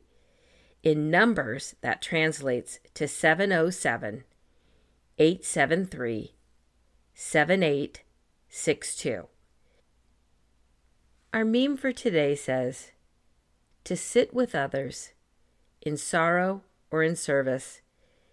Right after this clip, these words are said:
is a blessing to them and to you." Finally, consider the words of Romans eight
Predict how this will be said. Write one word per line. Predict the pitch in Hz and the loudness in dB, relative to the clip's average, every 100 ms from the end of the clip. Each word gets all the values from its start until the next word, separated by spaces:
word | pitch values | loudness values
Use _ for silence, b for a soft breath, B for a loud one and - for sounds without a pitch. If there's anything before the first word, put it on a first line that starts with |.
| _ _ | _ _
is | 160 147 | -4 -2
a | |
blessing | 139 151 160 - 170 | 0 2 2 2 -4
to | - 135 | -4 -8
them | 131 143 151 202 262 - _ _ _ _ _ _ _ - | -2 2 2 2 0 -4 _ _ _ _ _ _ _ -10
and | 139 135 | -8 -6
to | 151 | -6
you." | 135 131 107 117 _ _ _ _ _ _ _ _ _ _ _ | -4 -2 -2 -4 _ _ _ _ _ _ _ _ _ _ _
Finally, | - - 170 170 143 131 131 - _ _ _ - | -8 2 2 2 0 -2 -6 -12 _ _ _ -8
consider | 190 180 254 262 | -6 -4 -2 0
the | 254 | 0
words | 196 160 151 147 - | 2 2 2 -2 -8
of | - 139 | -8 -6
Romans | 139 143 147 151 147 - - | -2 0 0 -2 -4 -8 0
eight | 156 180 - | 0 0 -4